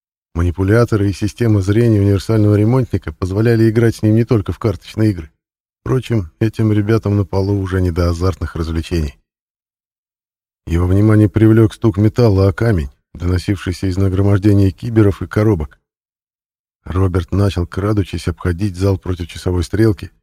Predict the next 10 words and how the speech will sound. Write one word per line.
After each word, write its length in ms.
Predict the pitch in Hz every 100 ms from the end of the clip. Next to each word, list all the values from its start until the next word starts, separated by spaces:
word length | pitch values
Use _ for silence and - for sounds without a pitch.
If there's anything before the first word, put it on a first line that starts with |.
| _ _ _ _ _
Теперь 300 | - 127 123
он 100 | 113
был 140 | 113
почти 340 | - 110 - 117
полностью 520 | - 117 95 - 95
уверен, 280 | 104 98 87
что 180 | -
преступник 520 | 87 101 - 113 - 101
спрятался 500 | - 104 101 - 101
здесь 480 | 92 104 82 -